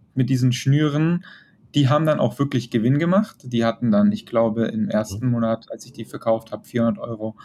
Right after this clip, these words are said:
Speaker 1: an, äh, Gewinn gemacht. Und, ähm,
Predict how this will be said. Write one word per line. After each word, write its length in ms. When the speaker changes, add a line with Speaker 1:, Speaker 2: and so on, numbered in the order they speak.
Speaker 1:
an, 380
äh, 360
Gewinn 280
gemacht. 400
Und, 600
ähm, 600